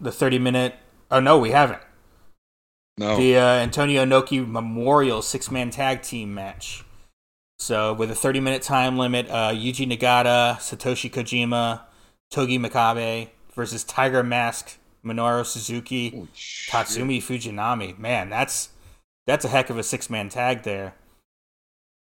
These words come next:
Speaker 2: Wow. Okay, yeah, that's gonna be amazing.
Speaker 1: 'Cause, I mean, I, I recognize every name there, which is pretty incredible for someone who doesn't watch New Japan.
Speaker 2: <laughs>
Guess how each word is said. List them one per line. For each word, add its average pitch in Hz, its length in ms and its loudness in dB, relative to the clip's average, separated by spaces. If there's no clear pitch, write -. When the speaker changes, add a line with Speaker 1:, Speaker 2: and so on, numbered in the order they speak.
Speaker 2:
Wow. 95 680 2
Okay, 104 360 4
yeah, 104 140 4
that's 127 180 4
gonna 107 140 2
be 85 100 -2
amazing. 80 380 -6
Speaker 1:
'Cause, 113 380 -2
I 120 200 2
mean, 123 300 -2
I, 127 160 -6
I 135 180 2
recognize 117 580 -2
every 120 360 -2
name 120 300 0
there, 101 280 -4
which 104 220 -6
is - 160 -10
pretty 131 180 4
incredible 113 420 0
for 110 80 -6
someone 107 240 -8
who 104 60 -6
doesn't 107 260 -6
watch 104 380 -6
New 120 140 -2
Japan. 135 460 -2
Speaker 2:
<laughs> - 200 2